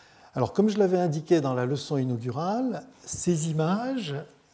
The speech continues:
euh, les, enfin, disons, les, les images produites par ces quatre modalités sont de nature volumique, hein, c'est-à-dire qu'elles fournissent en chaque point,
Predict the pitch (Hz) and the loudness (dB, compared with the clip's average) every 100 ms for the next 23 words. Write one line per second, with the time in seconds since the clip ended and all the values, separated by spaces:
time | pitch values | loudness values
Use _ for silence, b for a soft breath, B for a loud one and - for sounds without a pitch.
0 | _ - 151 131 123 123 - 127 113 131 | _ -8 -2 0 0 -2 -4 -4 -4 -2
1 | 151 135 127 139 160 135 123 165 190 175 | 0 0 0 0 0 0 -2 0 2 0
2 | - - 139 160 - 147 - 151 180 151 | -2 -4 -2 0 -2 -4 -4 2 2 2
3 | 143 139 139 127 127 190 220 254 - - | -4 -2 -2 -2 -4 -2 0 -2 -4 -8
4 | - 160 147 151 233 147 151 196 170 139 | -4 0 0 0 0 2 4 6 4 2
5 | - - _ _ 143 160 151 147 143 180 | -4 -20 _ _ -8 -6 -4 -2 0 -2
6 | 180 156 127 - 160 175 170 143 - - | 0 -4 -4 -6 -4 -2 -2 -4 -10 -10
7 | 170 120 - 202 180 - 165 156 139 | -10 -8 -6 -6 -6 -10 -2 0 0